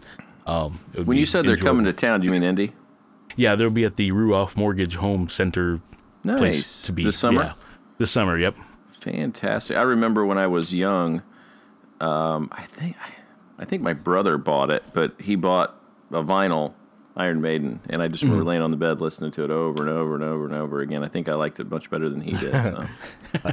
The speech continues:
Speaker 3: Yeah.
Speaker 1: Yeah, you know, a quick side note too. Um, I remember as a teenager going to the four H fair, eh, you know, the big
Speaker 2: Mm-hmm.
Speaker 1: Midway, and the, you play the games, you win stuff. And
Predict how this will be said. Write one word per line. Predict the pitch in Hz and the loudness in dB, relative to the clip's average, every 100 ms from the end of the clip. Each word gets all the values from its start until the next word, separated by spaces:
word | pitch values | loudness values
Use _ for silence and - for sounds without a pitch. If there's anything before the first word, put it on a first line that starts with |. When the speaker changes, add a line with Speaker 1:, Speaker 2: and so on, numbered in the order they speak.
| - | -2
Speaker 3:
Yeah. | 92 87 - - - - | -2 -2 -6 -8 -10 0
Speaker 1:
Yeah, | 113 127 | 0 2
you | 202 110 | 2 2
know, | 101 - - - - - - | 2 -2 -14 -18 -20 -18 -12
a | - | -8
quick | - 139 - | 0 0 0
side | - 107 | 0 2
note | 98 90 | 2 0
too. | - 107 95 85 92 | 2 2 2 -2 -4
Um, | 98 87 85 87 107 - - - | 0 2 0 -4 -6 -16 -12 -4
I | - | 0
remember | 98 92 92 87 90 | 2 2 0 0 -2
as | 87 90 | -2 0
a | |
teenager | 85 110 98 90 90 | 0 2 2 2 2
going | 90 90 87 | 2 2 0
to | - 87 82 | -2 -2 -2
the | 82 82 82 | -4 -4 -6
four | 90 - - 101 | -8 -10 -2 0
H | 87 90 | 0 -2
fair, | - 160 104 82 - - | -2 0 0 -2 -6 -8
eh, | 92 85 | -4 -4
you | 85 82 | -4 -4
know, | 80 | -4
the | 82 | -2
big | 90 | -2
Speaker 2:
Mm-hmm. | 85 | 0
Speaker 1:
Midway, | 90 87 90 90 | 0 0 0 0
and | 85 87 | 0 -2
the, | 90 87 - - - - - - | -4 -4 -10 -16 -18 -16 -12 -6
you | 98 | -2
play | 101 | 0
the | 92 | 0
games, | 87 95 95 95 90 | 0 0 2 2 2
you | 90 | 2
win | 92 92 | 2 0
stuff. | - 92 90 | 0 -2 -2
And | 90 85 | -2 -4